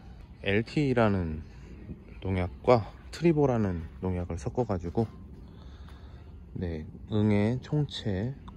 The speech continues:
그리고 이제 담배가루이 관련해가지고 한번 소독을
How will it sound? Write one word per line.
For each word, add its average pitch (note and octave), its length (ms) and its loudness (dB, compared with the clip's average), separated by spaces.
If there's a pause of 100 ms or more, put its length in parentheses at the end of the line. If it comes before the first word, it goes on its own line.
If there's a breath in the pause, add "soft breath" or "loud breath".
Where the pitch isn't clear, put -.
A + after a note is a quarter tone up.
(1120)
그리고 E2+ 680 -4
이제 E2 140 -6
담배가루이 F#2+ 760 2
관련해가지고 F#2 840 -2
한번 G2 320 -2
소독을 F2+ 600 -2